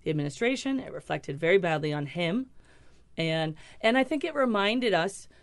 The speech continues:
um, certainly as reporters, but probably also as citizens, that just about everything coming out of this White House right now, you've gotta check yourself. You've got to look at the,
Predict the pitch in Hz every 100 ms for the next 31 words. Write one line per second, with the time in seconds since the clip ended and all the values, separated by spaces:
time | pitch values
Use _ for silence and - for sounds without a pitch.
0 | - - 170 160 226 233 220 196 185 -
1 | 175 170 254 - 247 - 285 302 302 190
2 | 202 240 240 - 180 180 - - - -
3 | 160 170 247 269 - - - - 190 190
4 | - - - - - - - 339 262 214
5 | 285 240 196 - 254 269 277 214 180 185
6 | 175 175 208 254 - 269 254 269 277 -
7 | - - - 262 339 269 - 196 196 -
8 | - 156 - 147 - - - - _ -
9 | - 170 160 202 190 202 202 180 175 156
10 | - 147